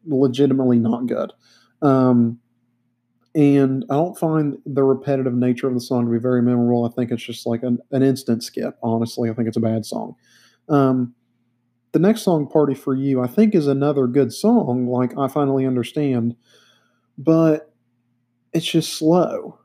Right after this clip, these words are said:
Um, and there's nothing wrong with it being slow. It's just that up to this, uh, you know, to this point, I've gotten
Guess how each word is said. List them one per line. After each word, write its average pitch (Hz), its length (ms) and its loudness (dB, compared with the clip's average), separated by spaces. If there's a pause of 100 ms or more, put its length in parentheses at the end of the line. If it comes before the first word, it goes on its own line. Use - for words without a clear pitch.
(240)
Um, 156 680 2
and 156 500 0 (100)
there's 190 200 4
nothing 214 260 2
wrong 170 240 4
with 135 120 -2
it 127 60 0
being 113 200 0
slow. 147 520 0
It's 131 220 -4
just - 360 -4
that 135 340 -4 (1300)
up 160 160 0
to 156 80 0
this, 131 140 0 (120)
uh, 175 60 -6
you 175 220 0
know, 123 160 2
to 147 120 -6
this 135 140 -6
point, 143 340 0
I've 127 140 -4
gotten 127 580 0